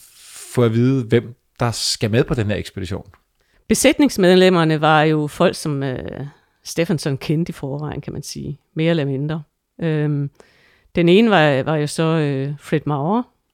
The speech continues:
Speaker 2: og så var der en, øh, en gut, der også hed, øh, Lorne Knight.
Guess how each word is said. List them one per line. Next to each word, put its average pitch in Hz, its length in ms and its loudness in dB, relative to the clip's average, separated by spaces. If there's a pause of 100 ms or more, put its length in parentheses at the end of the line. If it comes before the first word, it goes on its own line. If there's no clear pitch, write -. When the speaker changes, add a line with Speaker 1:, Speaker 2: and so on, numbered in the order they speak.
(340)
Speaker 2:
og 165 120 -6
så 214 120 -2
var 185 180 4
der 240 100 2
en, 160 300 0
øh, 151 440 -2 (200)
en 160 300 -2
gut, 196 240 -4
der 165 80 -2
også 170 260 -4
hed, 151 240 -2
øh, 147 200 -4
Lorne 156 400 -2 (220)
Knight. 156 480 -4